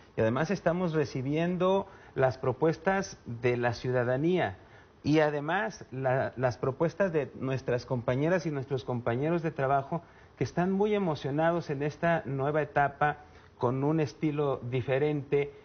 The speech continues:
en donde, insisto, no es un estilo unipersonal, no es un estilo vertical, será un estilo que construya abierto a la crítica. La comisión debe reconciliarse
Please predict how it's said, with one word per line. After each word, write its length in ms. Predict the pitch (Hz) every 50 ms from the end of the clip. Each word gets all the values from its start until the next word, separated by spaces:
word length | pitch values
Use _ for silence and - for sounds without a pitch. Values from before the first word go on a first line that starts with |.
| - - - -
en 260 | 123 127 123 123 120
donde, 460 | 123 131 127 127 127 120 127 127 123 -
insisto, 800 | 123 120 120 120 - 156 156 - - - 160 151 151 139 - -
no 500 | 135 135 139 147 156 170 175 180 180 - - - - - -
es 320 | 147 156 165 165 160 -
un 140 | 165 160 160
estilo 400 | 147 135 - - 151 147 151 151
unipersonal, 1080 | 147 147 143 131 120 - - 120 110 107 - 117 110 120 127 127 131 131 135 135 135 - -
no 160 | 127 131 139
es 120 | 135 135
un 120 | 147 135 135
estilo 380 | 127 131 - 139 127 131 131
vertical, 640 | 120 117 113 113 - - 110 - - 127 127 131 127 - - - - - -
será 300 | - - 117 123 131 139
un 180 | 143 147 147
estilo 520 | 139 120 - - - 143 139 131 139 110 -
que 180 | - 123 110
construya 840 | - - 110 110 107 - - - 127 139 139 131 131 131 131 123 -
abierto 560 | - 120 117 117 123 127 131 135 139 - -
a 60 | 135 113
la 140 | 117 117
crítica. 720 | - - 131 127 131 123 - 135 123 - - 123 123 117 - - - - - -
La 220 | - 127 131 123
comisión 460 | - 127 123 135 135 - - 170 175 180
debe 220 | 175 185 180 185
reconciliarse 1300 | 175 170 156 156 - 143 135 139 127 - 147 143 139 151 156 160 160 156 - - - 151 147 147 147